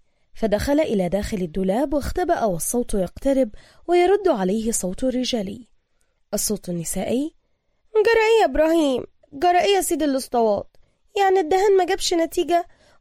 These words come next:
ودينا داخلين على الصبح، أخش أنام؟" رد إبراهيم بسرعة: "جرى إيه يا ولية؟ ما هو كلامك ده اللي يوقف المراكب السايرة، هو اللي هيخرب أم الليلة."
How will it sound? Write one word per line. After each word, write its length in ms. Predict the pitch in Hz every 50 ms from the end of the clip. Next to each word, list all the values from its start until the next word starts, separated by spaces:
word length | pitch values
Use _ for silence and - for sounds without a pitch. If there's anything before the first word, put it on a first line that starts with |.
| -
ودينا 280 | 349 320 320 359 349 339
داخلين 340 | 311 330 330 - 370 359 349
على 100 | 311 311
الصبح، 720 | 311 - - - - 311 302 302 - - - - - - _ _ _ _ -
أخش 440 | - 349 - 403 403 392 - - 392
أنام؟" 600 | 381 370 370 381 381 392 392 403 392 392 403 427 - _ _ _ _ _ _ _ _ _ _ _ _ - 220
رد 220 | 208 214 160 -
إبراهيم 460 | - - 170 160 185 170 175 196 196
بسرعة: 460 | 175 175 - - 233 226 214 202 202 - - - _ _ _ _ _ _ _ _ -
"جرى 360 | - 247 220 196 285 269 269 240
إيه 100 | 254 254
يا 60 | 247
ولية؟ 360 | 214 202 202 196 - 208 - - - _ _ - -
ما 100 | 220 226
هو 60 | 247
كلامك 380 | - 269 269 269 262 254 226 202
ده 100 | 202 220
اللي 140 | 226 220 208
يوقف 320 | 202 202 - - 202 -
المراكب 340 | 220 202 208 208 202 - 202
السايرة، 420 | 208 - - - - 196 - - - - - - - - -
هو 340 | 208 214 214 220 208 214
اللي 240 | 208 208 208 202 202
هيخرب 640 | 196 196 202 202 202 202 214 - - - 196 202 180 - -
أم 200 | 226 226 220 208
الليلة." 420 | 202 196 196 196 190 190 - -